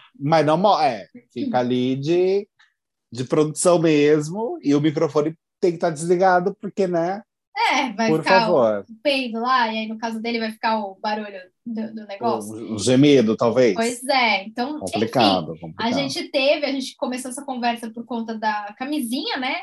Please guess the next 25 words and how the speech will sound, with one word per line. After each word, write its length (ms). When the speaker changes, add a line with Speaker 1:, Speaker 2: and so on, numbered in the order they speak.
Speaker 2:
A 100
Nath 440
tava 260
lá 100
na 80
pegação 360
com 80
ele, 460
saiu 240
do 120
quarto, 540
estava 320
o 80
Vini 340
lá 280
fora 220
do 100
quarto, 420
e 80
a 120
Nath, 360
a 100
Bad 360
Nath, 280
pediu 520